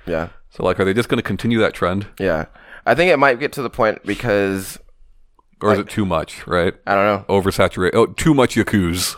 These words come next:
Speaker 1: Yeah.
Speaker 2: Like, <laughs> if you
Speaker 1: Uh, uh, you know, I think that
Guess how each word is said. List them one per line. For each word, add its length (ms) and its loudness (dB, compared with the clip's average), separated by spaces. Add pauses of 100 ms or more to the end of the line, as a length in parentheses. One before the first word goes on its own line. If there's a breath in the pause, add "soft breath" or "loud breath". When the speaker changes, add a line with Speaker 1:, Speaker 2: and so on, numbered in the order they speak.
Speaker 1:
Yeah. 120 2
Speaker 2:
Like, 180 4
<laughs> 160 2
if 300 2
you 80 2 (1500 loud breath)
Speaker 1:
Uh, 480 4 (140)
uh, 560 6 (200)
you 60 -2
know, 280 4
I 160 6
think 400 -2
that 480 2